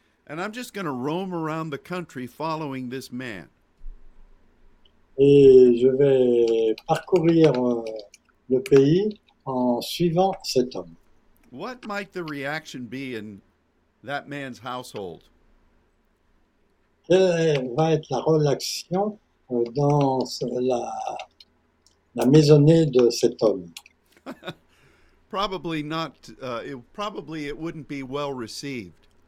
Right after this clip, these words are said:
Speaker 2: Il est possible que ce ne soit pas bien reçu.
Speaker 1: Take yourself back now to these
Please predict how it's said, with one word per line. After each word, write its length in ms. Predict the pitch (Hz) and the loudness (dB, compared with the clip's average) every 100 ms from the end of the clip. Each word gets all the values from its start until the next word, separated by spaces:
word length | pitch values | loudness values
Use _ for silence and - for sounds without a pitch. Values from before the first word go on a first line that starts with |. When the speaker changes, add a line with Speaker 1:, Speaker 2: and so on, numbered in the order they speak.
| _ _ _ _ _ _ _ _ _ _ _ _ _ 139 | _ _ _ _ _ _ _ _ _ _ _ _ _ -2
Speaker 2:
Il 160 | 143 | 2
est 120 | 139 | 4
possible 400 | 143 127 - 170 - | 4 2 2 -2 0
que 80 | 139 | 0
ce 160 | - | 2
ne 100 | 135 | 0
soit 320 | 127 - 131 - | 0 0 0 2
pas 260 | 165 156 - 139 | 0 0 -4 2
bien 180 | 156 | 4
reçu. 420 | 131 120 - - 92 - - _ _ _ _ _ _ _ _ _ _ _ _ _ _ _ _ _ _ _ _ | 4 2 0 -10 -14 -16 -20 _ _ _ _ _ _ _ _ _ _ _ _ _ _ _ _ _ _ _ _
Speaker 1:
Take 300 | - 202 214 | -10 -10 -8
yourself 580 | 190 190 - 190 175 - | -6 -6 -6 -6 -6 -8
back 360 | 165 156 165 - | -8 -6 -6 -8
now 400 | 131 120 120 113 | -8 -6 -6 -8
to 520 | - 147 131 127 113 104 | -10 -10 -8 -8 -10 -12
these 360 | 123 160 165 | -12 -10 -12